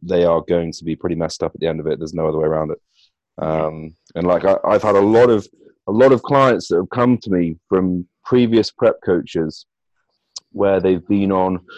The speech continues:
relatively extreme dieting approaches or relatively extreme out-, output approaches. And, like, the thing is, like, you're in a sport where it's gonna require a lot of extreme,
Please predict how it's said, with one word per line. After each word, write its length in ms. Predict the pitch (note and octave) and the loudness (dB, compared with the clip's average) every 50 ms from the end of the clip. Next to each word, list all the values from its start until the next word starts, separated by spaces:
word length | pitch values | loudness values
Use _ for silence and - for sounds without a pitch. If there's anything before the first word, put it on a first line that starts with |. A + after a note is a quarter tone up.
| - - _ _ _ - | -20 -20 _ _ _ -2
relatively 760 | G2+ G#2+ A2+ A2+ A2 - B2 G#2+ G2+ G#2 G2+ G2 G2 F#2+ F#2 - - - | 2 4 4 4 2 0 -2 0 2 2 4 4 4 2 0 -2 -2 -4
extreme 760 | G2 - - - - - A2+ A2 G#2+ G#2+ G#2 G2 G2 F#2+ F#2 E2+ - | -4 -4 -4 -10 -8 -2 0 2 2 4 2 2 0 -2 -4 -2 2
dieting 420 | G#2 G2 G2 G2 F#2+ - - F#2 | 4 6 6 4 2 0 -4 -6
approaches 460 | F2+ D#2+ - F2+ E2+ E2 - - E2 F2 | -6 -4 -2 -2 -2 -2 -4 -8 -4 -2
or 80 | F2 | 2
relatively 460 | F2+ F#2 F#2+ F#2+ F2 - - F#2 F#2 | 2 4 4 2 0 -2 -4 -4 -4
extreme 360 | E2+ E2+ - - G2+ G2 G2 F#2+ | -4 -4 -6 -4 -2 -2 0 0
out-, 160 | F#2+ F2+ - - | -2 -2 -4 -4
output 380 | G2 G2+ - - - - C#2 | -4 -4 -4 -4 -6 -6 -6
approaches. 600 | E2 - - F2+ C#2+ - - F2+ E2 D#2 - - _ - | -6 -4 -4 -4 -4 -4 -4 -6 -6 -6 -8 -12 _ -8
And, 240 | F2 E2+ E2+ E2+ - _ _ _ _ _ _ _ _ _ - | -8 -6 -6 -8 -12 _ _ _ _ _ _ _ _ _ -2
like, 260 | F2 E2+ D#2 - - - - - - - - - - - - - - - - _ - - | 0 0 0 -2 -4 -12 -14 -12 -12 -12 -12 -12 -14 -20 -20 -20 -20 -20 -20 _ -20 -14
the 100 | - F#2 | -12 -10
thing 220 | F#2 - C3+ C3 A2+ | -4 -2 0 0 2
is, 340 | B2 C#3 B2+ F#2+ D#2+ - - | 2 2 2 2 0 -2 -2
like, 220 | F2 F2 E2 - - - - - _ _ _ _ _ _ _ _ _ _ _ | -2 -2 -2 -2 -6 -16 -20 -20 _ _ _ _ _ _ _ _ _ _ _
you're 200 | - F#2+ G2+ A2 | -10 -4 -2 0
in 80 | A2+ G#2 | 0 0
a 40 | F#2 | -4
sport 360 | - _ - C3 B2+ - - | -6 _ 0 0 0 2 0
where 120 | F2+ F2 | 0 -2
it's 120 | E2 - - | -2 -4 -4
gonna 180 | - G2 F#2 | -4 -2 -2
require 400 | F2 E2+ - - A#2 A2+ G2+ F2 | -2 -2 -2 0 0 2 2 2
a 80 | E2+ F2 | 2 0
lot 140 | F2+ F2+ F2+ | 0 -2 -2
of 80 | E2 | -4
extreme, 500 | D#2 - - - G#2 F#2+ F#2 F2 E2 E2 | -6 -12 -8 -4 -2 -2 -2 -2 -6 -8